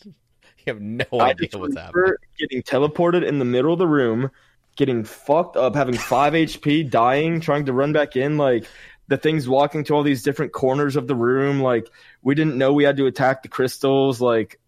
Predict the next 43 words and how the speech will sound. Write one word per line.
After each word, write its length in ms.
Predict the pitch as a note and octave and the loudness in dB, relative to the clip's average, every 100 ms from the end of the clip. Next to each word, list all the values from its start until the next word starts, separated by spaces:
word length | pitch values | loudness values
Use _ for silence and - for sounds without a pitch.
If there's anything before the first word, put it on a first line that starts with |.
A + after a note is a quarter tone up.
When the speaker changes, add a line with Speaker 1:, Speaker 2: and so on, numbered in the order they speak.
| _ _ _ | _ _ _
Speaker 1:
Yep. 140 | F2+ F#2 | -4 0
Speaker 2:
dude, 200 | C3+ A2+ | 0 0
it 200 | A#2+ - _ _ _ _ - | -2 -4 _ _ _ _ -18
Speaker 1:
It's 140 | A#2 | -14
a 80 | - | -14
shit 440 | - - A#2 F#2+ | -14 -8 -8 -8
show. 360 | - E2 D#2 E2 | -12 -16 -4 0
Speaker 2:
Oh 220 | - D3+ C3+ | 0 0 -2
my 100 | A#2 - B2+ | -4 -6 -2
God. 420 | C3+ A2 F#2 F#2 _ _ _ _ | 2 2 -2 -8 _ _ _ _
Speaker 1:
Dude, 320 | A#2+ A2 A2 G#2 _ _ _ _ _ A2+ C3+ C#3 _ _ _ | -6 -4 -4 -8 _ _ _ _ _ -20 -20 -20 _ _ _
I 140 | A2+ C3 | -6 -4
get 300 | D#3 D3+ - - F#2+ | -2 -4 -8 -20 -20
really 600 | G2 G#2 A2 A2+ A2+ G#2+ | -10 -6 -4 -2 -2 -4
stressed 540 | - - G#2+ G2 - | -8 -6 -6 -6 -8
out. 200 | F#2 F#2 | -8 -4
I 100 | A2 | -4
get 200 | C3+ - G#2+ | -4 -6 -4
anxious 520 | G2+ F#2+ - F#2 - | -4 -6 -10 -12 -8
about 220 | F#2 D#2+ | -8 -8
new 160 | F#2 F2+ | -10 -10
updates 360 | F2 - G2 | -8 -8 -8
that 100 | G#2+ | -8
come 120 | A2+ | -10
out. 120 | A2 A2+ | -10 -10
So 100 | G2 | -4
Raids 300 | B2 B2 - | -4 -4 -6
three, 200 | A2 F#2 F2+ - | -8 -8 -10 -8
I'm, 180 | A2 G2 | -6 -4
I 160 | G#2 | -4
already 220 | G#2 G2 | -4 -6
know 160 | F2 D2+ | -10 -14
it's 100 | D#2 | -14
gonna 100 | F2 | -16
be 60 | E2 | -16
the 80 | |
same 240 | - F2 E2+ | -14 -14 -14
thing 200 | E2+ E2+ | -14 -14
where 100 | F2 | -14
it's 100 | - | -14
like, 220 | C#2+ - _ _ _ _ _ B2 | -16 -18 _ _ _ _ _ -4
I 120 | B2 G#2+ | -2 -2
want 420 | G#2+ A2 C3 | -4 -6 -6